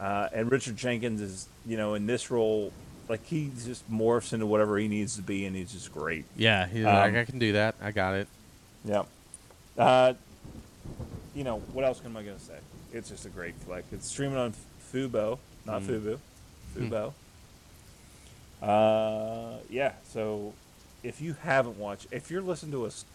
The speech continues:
Speaker 2: Yeah,
Speaker 1: a
Speaker 2: if you've
Speaker 1: horror
Speaker 2: listened to us
Speaker 1: movie
Speaker 2: this long <laughs>
Speaker 1: and you haven't seen Cabin in the Woods, just stop listening to us and just go watch it. Just go
Speaker 2: Yeah.
Speaker 1: buy it. You'll,
Speaker 2: Yeah.
Speaker 1: you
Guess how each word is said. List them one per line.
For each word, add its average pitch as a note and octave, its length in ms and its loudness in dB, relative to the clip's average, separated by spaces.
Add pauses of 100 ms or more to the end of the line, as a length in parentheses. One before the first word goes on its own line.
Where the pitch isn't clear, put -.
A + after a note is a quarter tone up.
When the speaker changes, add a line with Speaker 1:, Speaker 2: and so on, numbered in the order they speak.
(560)
Speaker 2:
Yeah, A#2 160 8
Speaker 1:
a - 40 4
Speaker 2:
if - 100 -4
you've E3 140 8
Speaker 1:
horror E3+ 140 10
Speaker 2:
listened F3 200 4
to D#3 120 10
us B2+ 100 6
Speaker 1:
movie B2+ 160 0
Speaker 2:
this G#2+ 340 6
long G2+ 480 0 (460)
<laughs> - 460 -6
Speaker 1:
and C3+ 160 -2
you C3 80 0
haven't C#3 260 4
seen C3+ 160 -4
Cabin G#2+ 360 -2
in F#2+ 60 -8
the F#2+ 40 -6
Woods, F2 200 -6
just - 220 -12 (160)
stop E2+ 480 -8
listening F#2 340 -8
to D#2+ 60 -6
us D#2+ 140 -8
and F2+ 100 -10
just - 260 -14
go E2 80 -6
watch D2+ 340 -4
it. D2+ 140 -6 (140)
Just F#2+ 180 2
go D2+ 80 0
Speaker 2:
Yeah. F2 60 -2
Speaker 1:
buy D#2+ 320 2
it. D#2 100 -6 (640)
You'll, A#2+ 180 8
Speaker 2:
Yeah. C3 140 4
Speaker 1:
you B2 120 0